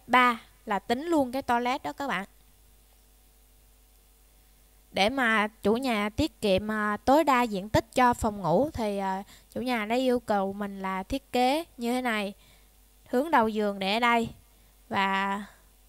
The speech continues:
bức tường này là có toilet. Và khi mà mình, à, mở cửa toilet ra thì sẽ ở vị trí như thế này. Nếu mà chủ nhà không quá quan trọng về phong thủy á, thì có thể là bố trí như thế này để mà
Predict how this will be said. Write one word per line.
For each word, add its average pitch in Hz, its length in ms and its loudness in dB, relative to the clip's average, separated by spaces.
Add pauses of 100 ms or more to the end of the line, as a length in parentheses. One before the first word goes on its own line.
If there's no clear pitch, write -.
(140)
bức 285 140 -6
tường 208 200 -2
này 196 200 -4
là 185 220 -4
có 233 240 2
toilet. 240 500 2 (500)
Và 214 200 2
khi 269 200 2
mà 247 140 0
mình, 202 380 -6
à, 202 300 -4
mở 196 260 2
cửa 208 260 -2
toilet 254 320 0
ra 233 260 0
thì 202 260 -4
sẽ 202 240 -4
ở 190 240 -2
vị 202 220 -6
trí 247 200 0
như 269 140 -4
thế 247 60 -2
này. 202 260 -4 (1600)
Nếu 254 140 0
mà 233 260 -2
chủ 208 160 -4
nhà 220 280 -2
không 240 440 -4
quá 247 200 8
quan 262 260 2
trọng 190 260 -6
về 202 320 0
phong 226 240 -6
thủy 214 300 2
á, 320 80 2 (480)
thì 202 260 -2
có 247 120 0
thể 208 240 2
là 240 120 0
bố 233 240 2
trí 285 180 0
như 285 140 -4
thế 254 80 -2
này 220 220 -4
để 208 140 -2
mà 202 400 -4